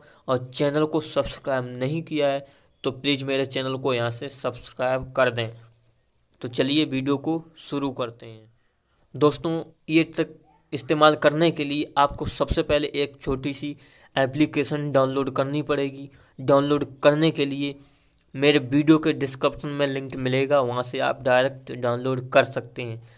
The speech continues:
डाउनलोड करने के बाद दोस्तों, आप इस एप्लीकेशन को ओपन कर लें। जैसे ही आप इस एप्लीकेशन को ओपन करेंगे तो आपको सबसे पहले यहाँ साइन अप कर लेना है। फिर आप मोबाइल नंबर से कर सकते हैं या Gmail आईडी से भी कर सकते हैं।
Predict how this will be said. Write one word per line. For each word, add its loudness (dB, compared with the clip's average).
डाउनलोड 8
करने -2
के 0
बाद 4
दोस्तों, -4
आप 8
इस 0
एप्लीकेशन -2
को -6
ओपन -4
कर 4
लें। -6
जैसे 2
ही 8
आप 6
इस 0
एप्लीकेशन 0
को 0
ओपन 0
करेंगे -2
तो -2
आपको 4
सबसे 0
पहले 2
यहाँ 0
साइन 0
अप -2
कर 6
लेना 0
है। -6
फिर -4
आप 10
मोबाइल 6
नंबर 2
से 0
कर 4
सकते -4
हैं -8
या 4
Gmail 2
आईडी 6
से -2
भी -4
कर 2
सकते -4
हैं। -12